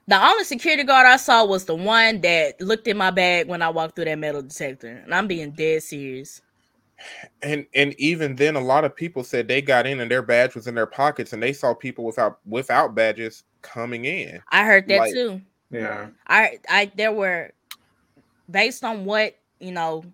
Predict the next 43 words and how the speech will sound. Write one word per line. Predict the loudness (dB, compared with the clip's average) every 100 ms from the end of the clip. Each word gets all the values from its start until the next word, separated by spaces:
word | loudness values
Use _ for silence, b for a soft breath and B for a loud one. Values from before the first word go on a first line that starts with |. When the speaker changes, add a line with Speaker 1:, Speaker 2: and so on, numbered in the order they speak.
| _ -8
Speaker 1:
metal | -6 -6
detector | -8 -10 -10 -12
you | -14
went | -14 -14
through, | -12
they | -12 -10
said | -10 -10
there | -10
was | -8 -8
a | -6
lady | -4 -4 -6
that | -8 -8
was | -6 -6 -6
like, | -10 -14
"Show | -14 -14
me | -12
your | -10 -8
badge. | -6 -6 -8 -12
I | -14
need | -14 -16
to | -16
see | -14 -14 -14
it." | -16 _ b b b
And | -10
then | -8 -6
one | -4 -4
line | -2 -2 -4
was | -10
just | -12 -14
like, | -10 -8
"Okay, | -8 -8 -10 -12 -14 _ _ _ _ _ _ _ _
you | -8 -6
went | -6 -6
through | -6
the |
metal | -4 -4 -4
detector. | -8 -8 -8 -8 -10
Have | -6 -8
fun | -8 -10
at | -10
DreamCon." | -12 -16 -16 -16 -16 -18 -20 _ _ _ _ _ _ _ _ _ -16
Speaker 2:
Mm-hmm. | -14 -12 -14 -14 -16 -18 _ _ _
I, | 0 0